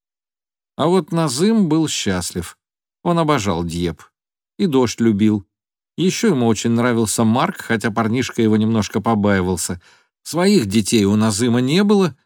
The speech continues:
как, впрочем, и у меня. Зато у него была жена, прекрасная Айля, пухленькая и аппетитная, как шаурма. Что касается футбола, то Назым, естественно, болел за турецкую команду.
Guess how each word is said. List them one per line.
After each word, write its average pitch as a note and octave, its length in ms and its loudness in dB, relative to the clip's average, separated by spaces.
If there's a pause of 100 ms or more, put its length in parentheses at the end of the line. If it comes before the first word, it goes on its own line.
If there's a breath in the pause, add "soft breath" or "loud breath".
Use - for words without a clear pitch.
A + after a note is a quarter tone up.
(240)
как, G2+ 200 -6
впрочем, F2 440 -4
и F2 40 -2
у F2+ 100 -2
меня. G#2+ 440 0 (560 loud breath)
Зато D3+ 340 -2
у A3+ 60 2
него F#3 200 4
была C#3+ 300 0
жена, A2 540 0 (520)
прекрасная B2+ 840 -4
Айля, F#2+ 640 0
пухленькая A#2+ 680 -4
и F#2 120 0
аппетитная, A2+ 880 -4
как F#2+ 300 -8
шаурма. G2 760 -2 (920)
Что G#2+ 180 -4
касается F#2 460 -4
футбола, G#2 640 -2
то - 160 -4
Назым, G2 440 0
естественно, A2 600 -2
болел G2+ 340 0
за G#2 140 -6
турецкую G#2 580 -4
команду. D#2 560 -8